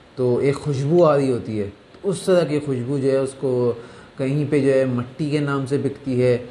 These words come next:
कहीं पे जो है ना अलग-अलग मुख्तलिफ़ किस्म की हैं। तो उसी का एक, अ, जो है क्या कहते हैं उसी की तरह की एक खुशबू है Royal क्रीड। रॉयल क्रीड, क्रीड एक कंपनी है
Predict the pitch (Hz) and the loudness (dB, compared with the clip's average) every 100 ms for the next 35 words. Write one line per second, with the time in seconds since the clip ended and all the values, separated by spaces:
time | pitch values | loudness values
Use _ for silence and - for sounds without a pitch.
0 | - - 131 135 139 139 123 120 117 123 | -18 -8 -4 -2 -2 -2 0 0 0 -4
1 | 120 113 143 170 185 170 160 156 175 160 | -2 -2 0 4 4 4 0 -4 -2 -2
2 | - 127 135 131 135 143 147 139 113 180 | -2 -6 -6 -6 -6 -4 -4 -4 -2 0
3 | 180 165 156 - 139 123 117 110 107 101 | 2 2 0 0 2 2 2 2 0 -2
4 | 107 107 113 110 104 104 - - - 127 | -2 -2 0 0 -2 -4 -16 -18 -6 -4
5 | 120 107 110 107 104 113 160 151 139 131 | -2 -2 -2 -2 -2 -2 0 2 2 2
6 | 127 131 127 139 123 127 143 160 143 123 | 2 0 -2 -2 -4 0 2 4 4 4
7 | 139 160 - - 151 139 101 - - - | 4 2 -2 -4 -2 0 -2 -10 -20 -20
8 | - - 131 165 170 165 160 160 - 160 | -12 0 2 4 2 2 0 0 0 2
9 | 170 156 151 151 139 151 143 139 | 2 2 -2 -4 -4 -2 -2 -2